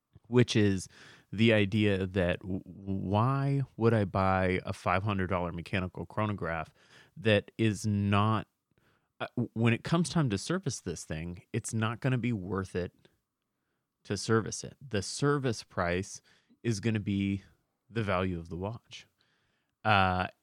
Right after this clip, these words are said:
a-, and so it presents this sort of, uh, it, it, it presents this sort of,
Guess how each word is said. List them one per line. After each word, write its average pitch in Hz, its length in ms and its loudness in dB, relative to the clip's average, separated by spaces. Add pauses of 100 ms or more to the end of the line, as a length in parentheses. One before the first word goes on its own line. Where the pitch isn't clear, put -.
(140)
a-, 143 200 0
and 131 200 2
so 131 220 4
it - 180 0
presents 127 600 0
this 98 220 0
sort 107 280 2
of, 87 280 0 (800)
uh, 90 540 0 (540)
it, - 160 -6
it, 90 240 -6
it 107 180 0
presents 131 420 -2
this 92 180 -4
sort 101 340 0
of, 90 300 -2